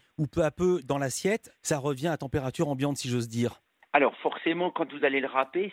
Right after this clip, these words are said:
Speaker 2: ces fins copeaux qui sont microscopiques, en fait, qui sont, euh, millimétrés, ils décongèlent à une rapidité. À vrai dire, une fois que vous l'avez râpé, euh, le foie gras reste froid, mais il n'est plus congelé et il décongèlera plus.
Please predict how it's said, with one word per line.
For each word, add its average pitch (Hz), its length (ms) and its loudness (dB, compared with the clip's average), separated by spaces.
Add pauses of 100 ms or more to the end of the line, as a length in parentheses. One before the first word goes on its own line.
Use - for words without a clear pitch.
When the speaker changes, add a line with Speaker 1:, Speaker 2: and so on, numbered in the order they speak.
Speaker 2:
ces 147 100 -4 (160)
fins 175 220 4
copeaux 170 500 -4
qui - 140 -12
sont 135 100 -8
microscopiques, 131 840 -4
en 131 80 2
fait, - 200 -2
qui - 200 -20
sont, 123 180 -4
euh, 104 180 -4
millimétrés, 139 640 -2 (320)
ils 131 220 -8
décongèlent 165 560 2
à 143 60 6
une 127 120 2
rapidité. 127 640 -2
À 147 80 6
vrai 123 100 -2
dire, 127 160 0
une 120 120 0
fois 135 180 0
que 127 40 -18
vous 120 120 -4
l'avez 101 180 0
râpé, 123 440 -2 (280)
euh, 110 80 -4
le 107 100 -4
foie 110 220 -2
gras 107 220 0
reste 135 380 -2
froid, 135 360 -2 (320)
mais 107 120 -4
il 113 40 -2
n'est 113 120 0
plus - 180 -12
congelé 143 400 -4
et 180 240 0
il 113 80 -6
décongèlera 120 560 -4
plus. 175 320 -16